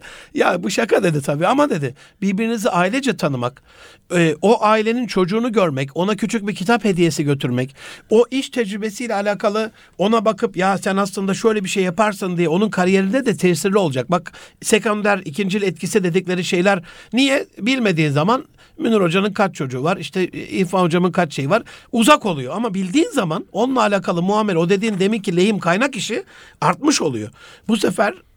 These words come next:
e, o yavrucak çocukluğunda benden bir kitap almış. Büyüdüğü zaman onunla beni ailesine davet etme, evine davet etme ya da gelip, "Ya hocam şöyle bir ev ziyaretinde yok mudur abi hayatımızda böyle?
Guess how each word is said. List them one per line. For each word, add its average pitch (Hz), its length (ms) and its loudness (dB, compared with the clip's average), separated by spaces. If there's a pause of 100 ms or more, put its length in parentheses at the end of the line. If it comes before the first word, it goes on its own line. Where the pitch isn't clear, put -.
(140)
e, 165 40 -2
o 170 280 4
yavrucak 151 560 -2
çocukluğunda 202 540 0
benden 190 300 2
bir 175 60 -2
kitap 175 300 -2
almış. 139 360 -2 (460)
Büyüdüğü 226 360 4
zaman 220 340 0 (400)
onunla 220 600 2
beni 196 400 0
ailesine 175 640 0
davet 175 360 2
etme, 156 260 -2
evine 170 400 2
davet 165 340 2
etme 143 220 -2
ya 196 120 2
da 240 80 4
gelip, 233 300 0 (360)
"Ya 190 200 4
hocam 185 360 -2 (180)
şöyle 202 340 0
bir 190 160 -4
ev 185 180 0
ziyaretinde 165 600 0
yok 226 280 0
mudur 226 200 2
abi 208 220 2
hayatımızda 147 640 -2
böyle? 123 280 -2